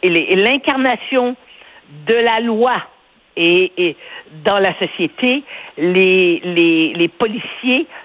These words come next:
ne, ne peuvent pas, c'est pas acceptable qu'ils aient, euh, qu'ils, qu'ils, qu'ils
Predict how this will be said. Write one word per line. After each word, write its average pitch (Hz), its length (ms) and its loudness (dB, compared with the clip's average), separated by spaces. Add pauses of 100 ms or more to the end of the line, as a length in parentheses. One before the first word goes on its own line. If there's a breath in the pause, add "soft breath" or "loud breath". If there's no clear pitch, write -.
ne, 185 160 0 (580)
ne 190 160 0 (300)
peuvent 294 180 2 (220)
pas, 220 240 0 (100)
c'est 190 120 -2
pas - 200 -2 (100)
acceptable 190 920 -2 (340 loud breath)
qu'ils 185 160 -8 (200)
aient, 196 240 2 (200 loud breath)
euh, 135 320 0
qu'ils, 151 280 -6
qu'ils, 151 320 -6
qu'ils 147 260 -6